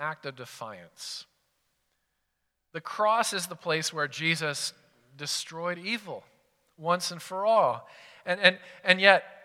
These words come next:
even those who were closest to him mis-, mistook the meaning of the cross. They, they, they thought it was a loss. They thought it was the end of things,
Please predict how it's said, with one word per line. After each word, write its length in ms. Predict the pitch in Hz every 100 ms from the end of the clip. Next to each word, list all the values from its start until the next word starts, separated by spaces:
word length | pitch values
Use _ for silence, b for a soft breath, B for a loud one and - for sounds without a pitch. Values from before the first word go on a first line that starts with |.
| - _ _ _ _ -
even 340 | 226 262 233
those 260 | 208 208 202
who 80 | 190
were 120 | 175
closest 600 | - 190 208 - 175 -
to 100 | 160
him 400 | 156 147 139 147
mis-, 360 | 180 175 - -
mistook 760 | 156 165 - - 220 - 175
the 80 | 160
meaning 500 | 165 175 185 190 170
of 80 | 143
the 80 | 120
cross. 460 | - 120 98 95
They, 120 | - 180
they, 180 | 190
they 220 | 196 180 196
thought 280 | - 208
it 80 | 202
was 100 | 170
a 80 | 160
loss. 840 | 156 180 202 151 - - - - - b b b b b
They 140 | 175 196
thought 240 | - 202
it 80 | 190
was 180 | 180 165
the 160 | 180
end 200 | 180 202
of 100 | 180
things, 1000 | - 127 95 _ _ - - - - -